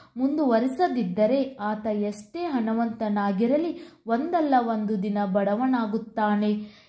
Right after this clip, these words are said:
ಎಷ್ಟೇ ಹಣವಿದ್ದರೂ ಅದನ್ನು ಮರು ತುಂಬದೆ ಬರೀ ಖರ್ಚು ಮಾಡುತ್ತಾ ಹೋದರೆ ಅದು ಖಾಲಿ ಆಗಲೇಬೇಕಲ್ಲವೇ? ಇದನ್ನರಿತ ನಮ್ಮ ಪೂರ್ವಜರು ಎಚ್ಚರಿಕೆ ರೂಪದಲ್ಲಿ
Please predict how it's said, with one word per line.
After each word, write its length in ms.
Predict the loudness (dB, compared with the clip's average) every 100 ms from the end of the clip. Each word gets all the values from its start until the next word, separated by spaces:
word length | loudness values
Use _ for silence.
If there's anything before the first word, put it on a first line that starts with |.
| -6
ಎಷ್ಟೇ 540 | -4 -4 -10 -6 -4
ಹಣವಿದ್ದರೂ 1040 | 0 0 2 2 2 0 0 2 0 -2 -4
ಅದನ್ನು 360 | -2 0 2 2
ಮರು 760 | 2 2 2 0 -2 -12 -20 _ _ -4
ತುಂಬದೆ 800 | 0 2 4 4 4 -4 -6 -12 -4
ಬರೀ 480 | 0 2 2 0 -2 -4
ಖರ್ಚು 460 | -4 -4 -4 -4 -2
ಮಾಡುತ್ತಾ 560 | 2 0 0 -2 -2 0
ಹೋದರೆ 680 | 2 2 4 4 2 -6 -12
ಅದು 340 | -6 -2 -2 -4
ಖಾಲಿ 380 | -2 -2 0 -4 -4
ಆಗಲೇಬೇಕಲ್ಲವೇ? 1400 | -2 2 2 4 2 0 0 0 0 0 2 2 2 -4 -18 -12
ಇದನ್ನರಿತ 680 | -4 0 2 2 2 -2 -2 -2
ನಮ್ಮ 320 | 0 -2 0
ಪೂರ್ವಜರು 840 | -2 -2 0 0 4 2 2 0 0
ಎಚ್ಚರಿಕೆ 840 | 2 0 -4 -2 -2 -2 -2 -2
ರೂಪದಲ್ಲಿ 960 | 0 -2 -2 -2 2 2 2 -4 -10